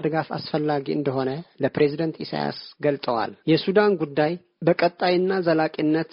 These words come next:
እልባት የሚያገኘው በሱዳናውያኑ ብቻ እንደሆነ የተናገሩት ፕሬዝዳንት ኢሳያስ የሱዳን ህዝብና ድርጅቶች በዚህ ጉዳይ ላይ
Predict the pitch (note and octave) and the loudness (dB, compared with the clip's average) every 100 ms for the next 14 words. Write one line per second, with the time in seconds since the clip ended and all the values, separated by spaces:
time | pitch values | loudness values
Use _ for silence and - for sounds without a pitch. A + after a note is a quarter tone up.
0 | - F3 E3 D3+ C#3 - D3 D3 C3 B2 | -2 2 2 2 -2 -2 0 0 0 -2
1 | A#2+ C3+ F#3 - _ C#3+ - D3 D#3 D#3 | -2 -2 -4 -10 _ -2 0 2 2 2
2 | D#3 D#3+ F3 E3 - F#3+ D#3+ D3+ C#3 C#3+ | 2 2 0 -2 -4 -2 0 0 0 0
3 | C#3 D#3 D3 C3+ D3+ D#3 - - D#3 C#3+ | 0 0 -2 -2 -2 -2 -2 0 2 2
4 | C#3 B2 C3 - A2+ C3+ F3 - - _ | 0 -2 -8 -8 -4 -2 -4 -8 -20 _
5 | _ C#3 C#3 F3 F3+ E3 D#3 D3 D3 C#3+ | _ -2 2 2 2 0 -4 0 0 2
6 | D#3 D#3+ C#3 C#3 C3 C3+ D#3+ E3+ - - | 0 -2 -2 -2 -2 0 -2 -2 -8 -14
7 | - - C3+ B2 F#3 F#3 E3 D#3 D3+ D3 | -20 -4 -2 0 0 0 -2 0 0 0